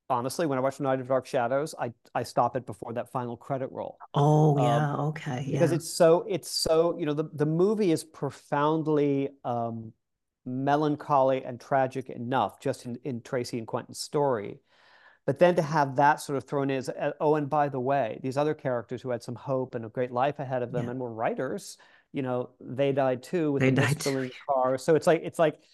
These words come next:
Speaker 2: Yeah.
Speaker 1: that, that e-, that evil continues, you know, and it's,
Speaker 2: Yeah.
Speaker 1: it's, it's sort of a profound question of Dark Shadows, I think. Comedy or tragedy, you know?
Speaker 2: Mm-hmm. Um, I, again, I mean, I wanna, I wanna, my friend, uh,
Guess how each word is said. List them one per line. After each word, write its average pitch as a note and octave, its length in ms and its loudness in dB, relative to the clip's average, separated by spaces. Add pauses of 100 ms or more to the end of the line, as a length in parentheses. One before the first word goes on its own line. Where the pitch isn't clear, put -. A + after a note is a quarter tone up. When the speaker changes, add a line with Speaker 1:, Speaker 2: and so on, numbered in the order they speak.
(500)
Speaker 2:
Yeah. B2 220 0
Speaker 1:
that, C#3+ 340 4
that C3+ 260 0
e-, E3 140 -2
that D#3 240 6
evil E3 300 2
continues, C3 880 -6
you C#3+ 140 -4
know, B2 300 -2
and E3+ 120 -2
it's, E3+ 180 -2
Speaker 2:
Yeah. D3 100 2
Speaker 1:
it's, - 260 -4 (160)
it's G3 220 0
sort B3 200 6
of B3+ 60 2
a A#3+ 60 4
profound D#3+ 500 4
question C3 380 0
of A2 60 -10
Dark A#2 200 -4
Shadows, A#2+ 320 -6
I A2+ 100 -4
think. A2+ 340 -10 (120)
Comedy D#3 400 0
or D3 60 0
tragedy, - 640 -2
you A#2 160 -8
know? A#2+ 240 -8 (260)
Speaker 2:
Mm-hmm. D#3 260 6 (440)
Um, C#3 320 8
I, - 140 4
again, D3+ 440 6
I D3 160 4
mean, D3+ 140 8
I C3 120 4
wanna, D#3 320 6
I D3+ 60 0
wanna, D#3+ 280 2
my D#3 140 4
friend, E3 420 0
uh, C3 340 -4